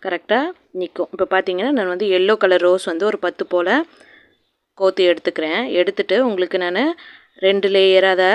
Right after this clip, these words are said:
அரேஞ்ச் பண்ணி காமிக்கிறேன். ஒரு பத்து போல பூவை இந்த மாதிரி கோத்து எடுத்துக்கணும். இந்த மாதிரி நம்ம கையாலேயே கோத்து போடும்பொழுது பார்க்கறதுக்கு ரொம்ப அழகாவும் இருக்கும். வீட்ல ஏத்த சாமி படங்களுக்கு ஏத்த மாதிரி நம்ம கையாலேயே செஞ்சு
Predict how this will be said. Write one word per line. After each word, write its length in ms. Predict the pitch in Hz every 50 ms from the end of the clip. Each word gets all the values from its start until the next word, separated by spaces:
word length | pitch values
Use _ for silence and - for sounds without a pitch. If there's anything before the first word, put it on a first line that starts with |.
| 254 320 - _ 190 180
அரேஞ்ச் 260 | 175 180 175 175 - 175
பண்ணி 160 | 165 170 170 - 170
காமிக்கிறேன். 500 | 165 165 165 151 156 156 160 185 240 277 302 - _ _ _ _ _ _ _ _ _ _
ஒரு 100 | - 180 - 180
பத்து 160 | 170 - - 180 - 196
போல 240 | 190 185 220 277 330 - - - - - _ _ -
பூவை 240 | 196 185 175 185 196 247 254
இந்த 120 | 202 185 175 175
மாதிரி 160 | 175 202 262 254 -
கோத்து 200 | 190 175 170 - 170 160
எடுத்துக்கணும். 520 | - - 170 - 170 160 156 165 214 269 311 - _ _ _ _ _ _ _ _ _ _ _ _ _ _ _ _
இந்த 120 | 180 185 190 196
மாதிரி 160 | 196 202 202 190 180
நம்ம 120 | 185 185 180 185
கையாலேயே 460 | 180 180 185 180 180 185 185 208 247 302 320 - - - _ _ _ _ _ _ -
கோத்து 260 | 185 185 185 185 - - - -
போடும்பொழுது 540 | 196 185 185 190 180 180 180 175 175 190 247 254 -
பார்க்கறதுக்கு 500 | 196 185 180 - 185 180 170 185 - 214 240 247
ரொம்ப 180 | 202 180 180 196 202 190
அழகாவும் 480 | 175 175 170 170 185 180 170 180 196 190
இருக்கும். 360 | 180 160 - - 180 202 254 302 - - - - - _ - 170
வீட்ல 260 | 180 180 - 185 185 180 185 175
ஏத்த 240 | 175 180 - 208 240 254 -
சாமி 300 | 196 175 175 185 185 180 -
படங்களுக்கு 460 | 175 170 175 175 170 170 170 - - 175 175
ஏத்த 180 | 180 180 - 185 175 170
மாதிரி 200 | 175 175 180 233 302 330 269
நம்ம 160 | 196 180 175 180 -
கையாலேயே 500 | 170 175 175 175 170 175 175 170 196 269 320 - - - - - - _ _ _ _ _ _ _ _ -
செஞ்சு 300 | 196 180 175 165 -